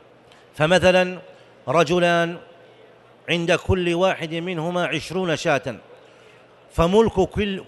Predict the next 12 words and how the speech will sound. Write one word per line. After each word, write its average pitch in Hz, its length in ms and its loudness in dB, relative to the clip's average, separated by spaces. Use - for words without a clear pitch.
فملك 170 760 0
كل 180 360 2
واحد 156 400 -2
منهما 156 480 -4
على 170 180 0
انفراد 170 500 2
ليس 170 260 0
فيه 147 300 -2
صدقة 131 460 -2
لأنه 151 460 -4
دون 160 180 -2
النصاب، 147 420 -2